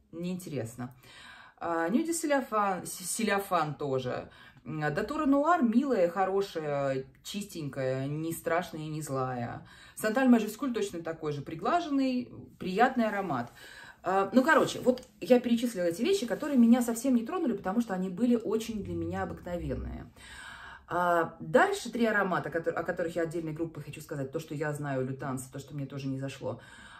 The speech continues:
А, не зашло потому, что именно нота сама, например, Витриоль Дае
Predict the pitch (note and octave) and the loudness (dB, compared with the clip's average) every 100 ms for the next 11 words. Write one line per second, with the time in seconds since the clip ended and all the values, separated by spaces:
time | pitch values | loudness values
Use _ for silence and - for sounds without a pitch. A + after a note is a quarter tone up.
0 | - D3+ E3 F#3 G3+ G#3+ E4 C4+ A#3 A3+ | -10 -4 0 0 -2 0 0 0 2 6
1 | D#4 - - G#3 - A#3+ A#3+ G3+ F#3+ G3+ | 6 4 0 0 2 6 6 6 2 4
2 | B3+ A3 - E3+ E3 C#3+ B2 D#3 D3+ F3 | 2 2 -2 -2 0 -2 -2 -4 -6 -4
3 | F3+ E3 E3+ F3+ F3 E3 D#3+ D3+ F3+ A3+ | -2 -2 -4 2 2 2 -2 0 2 2